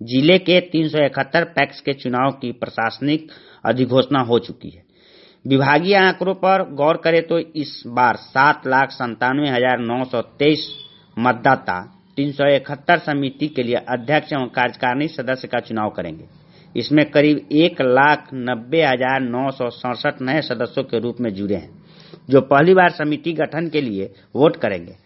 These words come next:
हालांकि यह आंकड़ा वर्ष दो हज़ार चौदह में हुई पैक्स चुनाव की मतदाता सूची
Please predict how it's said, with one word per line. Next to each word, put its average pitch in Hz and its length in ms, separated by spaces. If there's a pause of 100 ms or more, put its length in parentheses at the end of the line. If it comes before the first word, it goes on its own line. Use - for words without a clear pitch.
(120)
हालांकि 131 360
यह 139 280
आंकड़ा 156 300
वर्ष 147 200
दो 151 140
हज़ार 135 180
चौदह 139 320
में 175 140
हुई 160 220 (120)
पैक्स 151 220
चुनाव 139 300
की 139 180
मतदाता 127 500
सूची 143 540